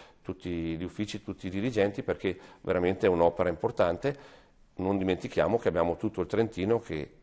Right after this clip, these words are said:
ha bisogno di interventi, quindi va, va affrontata a livello provinciale. Essendo stato così grande, la tempesta Vaia così importante,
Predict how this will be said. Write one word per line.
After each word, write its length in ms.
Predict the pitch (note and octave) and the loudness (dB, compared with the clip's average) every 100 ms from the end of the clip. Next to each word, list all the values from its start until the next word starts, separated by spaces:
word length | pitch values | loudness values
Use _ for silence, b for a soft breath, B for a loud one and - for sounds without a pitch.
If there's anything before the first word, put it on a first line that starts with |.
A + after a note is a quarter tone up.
| - | -18
ha 120 | - | -14
bisogno 320 | C#2+ E2+ F2 E2+ | -10 -2 0 0
di 80 | |
interventi, 560 | F2 G#2 A#2 E2 F#2 G2+ | -2 2 2 2 -2 -4
quindi 340 | F2+ F2+ F#2+ B B B - | -4 -4 -4 B B B -2
va, 280 | E2 E2+ F2 | 2 2 4
va 180 | F2+ F#2 | 6 6
affrontata 580 | - A#2+ - F2 F2+ | 6 2 6 4 6
a 20 | G2 | 2
livello 320 | D2+ E2 E2 | 2 -2 -2
provinciale. 880 | E2 E2 - G#2 F2+ - - - - | -2 -4 2 4 4 -4 -16 -20 -14
Essendo 420 | - G2 A#2 B2 A#2 | -8 0 2 4 0
stato 320 | - A2+ G#2+ | 2 2 2
così 240 | - G#2 A#2 | -2 -2 2
grande, 380 | A2+ G#2 F2+ F2 | 4 4 2 0
la 60 | |
tempesta 400 | E2+ F2+ F2+ G2 | 0 -2 0 2
Vaia 220 | F#2 F#2 | 2 2
così 220 | - F#2+ G#2 | 0 -2 -2
importante, 720 | G2 A2+ - F#2 F#2+ A#2+ | 2 0 4 2 4 2